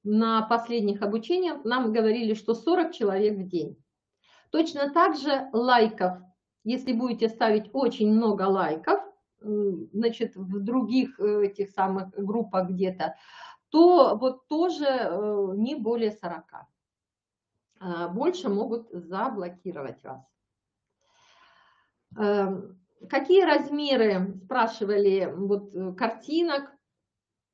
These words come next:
Э, значит, если это картинка для витрины товаров, она квадратная, тысяча на тысячу, да. А,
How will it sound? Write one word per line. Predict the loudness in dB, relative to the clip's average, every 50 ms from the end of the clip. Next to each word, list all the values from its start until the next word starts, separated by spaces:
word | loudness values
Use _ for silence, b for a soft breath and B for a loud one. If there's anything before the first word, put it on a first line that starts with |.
| _ -10 -6
Э, | -4 -4 -4 -4 -4 -4 -6 -4 0
значит, | 0 0 0 0 -4 -6 -6 -8 b b b b b b
если | -4 -2 -2 -2 -2 -2 -4 -6
это | -4 -2 -4 -2
картинка | -2 -2 -4 -4 -4 -6 -6 -4 -2 -2 -4 -4
для | -4 -4
витрины | -6 -6 -6 -4 -4 -2 -2 -2 -4 -4
товаров, | 0 0 0 2 2 2 2 0 0 -2
она | -4 -4 -4 -4
квадратная, | -6 -4 -4 -4 -2 -2 -4 -4 -4 -6 -8 -10 -10 -8 -4
тысяча | -4 -4 -4 -4 -12 -10 -8 -6
на | -6 -6 -8 -10
тысячу, | -12 -14 -14 -16 -20 _ _ -18 -16 -12 -8
да. | -6 -4 -2 -2 -4 -6 B B B B B B B B B 0
А, | 2 4 4 4 4 4 4 2 0